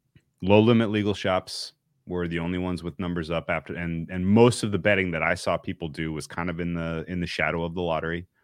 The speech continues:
which is how Smith caught steam, 'cause people were like, "Wow, Magic have taken a player like him high in the draft in the past, so that's the logical choice." And a lot of people honestly had him graded as the top prospect. Um,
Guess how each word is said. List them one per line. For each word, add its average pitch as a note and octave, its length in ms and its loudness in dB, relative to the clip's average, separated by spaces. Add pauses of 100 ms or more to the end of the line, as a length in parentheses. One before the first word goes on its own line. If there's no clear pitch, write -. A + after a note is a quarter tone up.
which D#2+ 180 -8
is D#2 120 -6
how E2 400 2 (200)
Smith - 340 0
caught E2+ 240 2
steam, F2 400 -2
'cause F2 180 -4
people E2+ 360 -2
were D#2+ 120 0
like, D#2+ 300 -2
"Wow, G#2 420 8 (260)
Magic G#2+ 320 4
have G2+ 120 0
taken B2 300 2
a G2 60 0
player A2+ 340 2
like F#2 220 0
him F#2 360 -4 (220)
high G#2 240 4
in G2 100 2
the F2 120 0
draft F2 420 0
in E2 120 -6
the D2+ 60 -6
past, F2 400 0
so D2+ 360 -8 (380)
that's E2+ 220 -4
the G2 80 -4
logical F2 420 -2
choice." E2+ 520 -6 (520)
And F#2 180 0
a F2+ 40 2
lot F2 160 2
of - 60 -8
people F#2 400 0
honestly F2+ 360 -4
had F2 180 -2
him F2 100 -2
graded E2 340 -4
as D#2 140 -6
the - 80 -20
top D#2+ 260 -6
prospect. - 480 -8 (440)
Um, F2+ 520 0